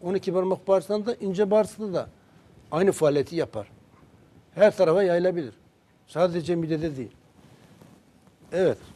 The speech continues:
şimdi eğer ki midede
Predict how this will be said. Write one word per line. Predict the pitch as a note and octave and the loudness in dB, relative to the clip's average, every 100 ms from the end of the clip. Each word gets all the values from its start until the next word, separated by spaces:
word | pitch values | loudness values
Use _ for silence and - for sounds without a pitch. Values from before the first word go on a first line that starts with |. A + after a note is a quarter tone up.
| - | -12
şimdi | G#3 G#3 A#3+ B3+ _ _ - - - _ _ - | -6 -4 -4 -6 _ _ -20 -20 -20 _ _ -8
eğer | E3 A3+ G#3+ | 2 2 2
ki | A3+ A3+ - - - - - - - - | -4 -6 -8 -20 -16 -12 -10 -12 -16 -4
midede | D#3 F#3+ G3 F3 | 0 4 6 6